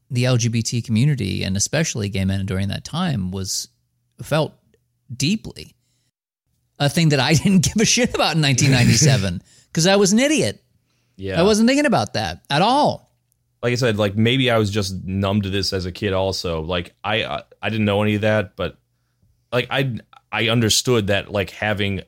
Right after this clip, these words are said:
Speaker 2: a family member die in tears of heaven would be, like, the worst thing in the universe. I understood that, and yet Tears of, in Heaven did nothing for me, and Candle in the Wind ninety-seven did nothing for me. And as I listened to it this week,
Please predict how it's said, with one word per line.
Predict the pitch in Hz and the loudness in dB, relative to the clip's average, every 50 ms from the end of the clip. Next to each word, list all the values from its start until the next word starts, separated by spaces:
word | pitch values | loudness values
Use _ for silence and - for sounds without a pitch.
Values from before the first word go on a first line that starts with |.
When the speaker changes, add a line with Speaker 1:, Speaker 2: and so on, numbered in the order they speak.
| _ _ _ _ - | _ _ _ _ -6
Speaker 2:
a | 104 101 | -6 -6
family | 87 - - - 110 107 107 110 110 101 | -6 -8 -8 -6 -2 -2 0 0 0 0
member | 98 95 98 98 92 | 0 0 0 -2 -2
die | 85 95 92 95 98 95 95 | -2 -2 -2 0 0 0 -2
in | 92 90 - 92 95 87 | -2 -4 -4 -4 -4 -4
tears | - - 104 98 90 92 | -4 -2 -2 -2 -2 -2
of | 87 85 | -4 -2
heaven | 104 104 104 92 87 85 82 82 - _ _ _ _ _ _ _ _ | -2 -2 0 -2 -2 -4 -6 -8 -10 _ _ _ _ _ _ _ _
would | 101 110 107 | -2 0 0
be, | 104 107 107 101 | 0 0 0 0
like, | 101 98 - | 0 -2 -2
the | - | -2
worst | 98 98 98 104 101 92 - - | -4 0 0 0 0 0 -2 -2
thing | 104 98 95 | -2 -2 -2
in | 90 | -2
the | 92 92 | -2 -2
universe. | 101 107 107 87 85 87 85 98 | -2 -2 -2 -2 -2 -2 -2 -2
I | 90 90 | -2 -2
understood | 95 95 92 90 - - 107 95 85 | -2 -2 -2 -2 -2 -2 -2 -4 -2
that, | 92 101 104 95 90 85 - _ _ _ - | 0 0 0 0 -2 -4 -6 _ _ _ -8
and | - 101 | -4 -2
yet | 101 95 - - | -2 -2 -4 -6
Tears | - 113 107 98 92 | -4 -2 -2 -2 -2
of, | 92 90 - _ _ _ _ | -6 -10 -14 _ _ _ _
in | 95 92 | -8 -4
Heaven | 92 98 98 92 92 | -2 -2 -2 -2 -4
did | 85 90 82 | -4 -4 -4
nothing | 90 90 87 - 85 82 | -4 -4 -4 -6 -8 -12
for | - - 82 76 | -10 -8 -8 -6
me, | 78 80 82 90 92 - _ _ _ _ _ _ _ _ _ _ | -6 -4 -6 -6 -8 -10 _ _ _ _ _ _ _ _ _ _
and | 92 92 95 92 | -6 -6 -6 -4
Candle | - 117 110 107 104 101 | -4 -4 -2 0 0 0
in | 101 | 0
the | 95 92 | 0 0
Wind | 104 104 98 98 | 0 0 0 0
ninety-seven | 95 95 92 90 - - 120 120 110 92 | -2 -2 -2 -4 -2 -2 -2 -2 -2 -2
did | 85 87 80 | -4 -4 -4
nothing | 85 82 80 - 82 82 | -6 -6 -6 -6 -10 -10
for | - - 82 80 | -10 -8 -8 -6
me. | 82 82 85 90 87 - _ _ _ _ _ _ _ _ _ _ | -6 -4 -6 -6 -8 -10 _ _ _ _ _ _ _ _ _ _
And | 95 104 101 98 95 80 - _ _ _ _ _ _ _ _ _ _ _ _ _ _ _ _ _ _ _ | -6 -4 -4 -4 -6 -8 -10 _ _ _ _ _ _ _ _ _ _ _ _ _ _ _ _ _ _ _
as | - 120 127 135 | -4 -2 0 2
I | 127 120 | 2 2
listened | 110 107 117 113 - 117 104 - | 2 2 0 0 0 -2 -2 0
to | 113 107 | 0 0
it | 95 - 78 80 87 - 90 | 0 -2 -6 -10 -12 -14 -6
this | 87 107 117 117 - | -4 -2 -2 -2 -4
week, | - 87 87 98 110 98 85 - - - - | -4 -4 -2 -2 -2 -2 -2 -6 -12 -18 -20